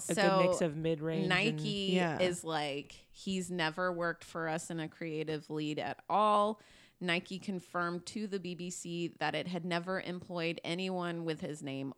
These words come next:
Speaker 2: or any of the aliases that he used. He also claimed to had, have gone to U S C and Concordia. He didn't go to either one of those. His Instagram count,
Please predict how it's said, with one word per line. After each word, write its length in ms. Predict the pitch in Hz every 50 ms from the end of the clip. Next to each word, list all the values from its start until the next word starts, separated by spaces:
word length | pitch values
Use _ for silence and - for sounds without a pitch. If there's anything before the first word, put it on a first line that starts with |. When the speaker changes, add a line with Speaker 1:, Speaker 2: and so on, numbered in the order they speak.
| _
Speaker 2:
or 280 | - 160 151 156 151 147 -
any 240 | - 147 147 143 139
of 140 | 143 147 -
the 160 | - - -
aliases 540 | 139 135 139 135 139 139 131 - - 135 143
that 160 | - - 131
he 80 | 127 131
used. 580 | 139 - - 87 - 62 - 50 - - - - -
He 140 | - 208 185
also 260 | 175 175 - 190 180
claimed 360 | 175 - 185 170 170 170 175
to 160 | 170 - 180 165
had, 220 | 160 156 147 143 - - - - _ _ - -
have 240 | 165 175 156 151
gone 240 | 156 - 160 156 156 160
to 140 | - 180
U 240 | 160 151 139 156 160
S 180 | 151 139 - -
C 440 | - - - 180 170 165 160 160 - - -
and 340 | 160 160 165 165 165 165 -
Concordia. 1000 | - 185 170 156 - - - 143 139 139 143 143 143 143 139 139 139 139 139 - -
He 180 | 147 156 156
didn't 220 | 151 151 147 147 -
go 120 | 151 151
to 80 | 147 151
either 320 | 135 - 151 147 156 151
one 180 | 151 147 151 151
of 120 | 147 139
those. 560 | 147 147 143 139 139 135 139 139 139 147 - -
His 300 | 185 180 202 190 - -
Instagram 640 | - 294 339 320 - - 285 226 202 190 180 175 170
count, 420 | - 214 170 160 160 151 147 -